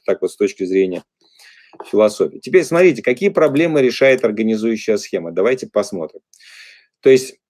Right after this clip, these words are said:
первое, функции становятся понятны и взаимосвязаны. Я думаю, что у вас было много проблем всегда с тем, что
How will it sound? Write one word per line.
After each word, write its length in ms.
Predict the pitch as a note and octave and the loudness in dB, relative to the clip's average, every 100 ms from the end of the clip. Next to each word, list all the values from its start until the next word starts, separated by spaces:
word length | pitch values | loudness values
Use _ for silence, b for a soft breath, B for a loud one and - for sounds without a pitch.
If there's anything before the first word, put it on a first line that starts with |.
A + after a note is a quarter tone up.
| _ | _
первое, 500 | - F#3+ C3+ G2+ - _ | 2 4 4 2 -2 _
функции 480 | - G3 G#3+ G3 E3+ | -2 0 0 -2 -2
становятся 600 | - C#3+ D#3 D#3+ D3+ C#3+ | -2 -6 -4 -6 -4 -6
понятны 720 | - C3 C3 C3 A#2+ G2+ F#2 | -2 -2 0 -2 -4 -8 -12
и 80 | - | -8
взаимосвязаны. 800 | G#2 A2 A2 A2 - G2 D#2+ - - | -6 -4 -4 -4 -4 -6 -6 -8 -2
Я 140 | C#3 | 0
думаю, 240 | D#3+ F3 | 0 -4
что 220 | D3+ D#3+ D3+ | -4 0 2
у 20 | |
вас 260 | D3+ D3 - | 0 -2 -10
было 340 | A#2+ C3+ C#3+ B2+ | -4 2 4 4
много 540 | B2+ A#2+ C#3 B2+ G#2 | 0 -2 0 2 0
проблем 580 | - G2+ G#2 C#3+ F#3 E3+ | 0 -2 -2 -4 -4 -10
всегда 420 | - A2 G#2+ F#2+ | -8 -4 0 0
с 120 | - | -2
тем, 200 | - D#3 | -4 -4
что 320 | C3+ - G#2+ | -2 0 0